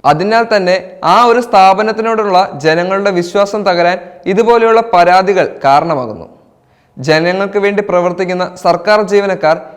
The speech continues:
ഇനിയെങ്കിലും ഇത്തരത്തിലുള്ള വീഴ്ചകൾ വരുത്താതിരിക്കാൻ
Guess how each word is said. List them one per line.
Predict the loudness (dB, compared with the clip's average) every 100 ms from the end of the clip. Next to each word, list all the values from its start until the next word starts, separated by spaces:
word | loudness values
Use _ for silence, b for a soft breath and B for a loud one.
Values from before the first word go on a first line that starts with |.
| -6
ഇനിയെങ്കിലും | -2 0 0 0 0 -2 -2
ഇത്തരത്തിലുള്ള | -2 -2 -2 -2 0 0 0
വീഴ്ചകൾ | 0 0 0 -2 -2
വരുത്താതിരിക്കാൻ | 0 -2 0 -2 0 -4 -4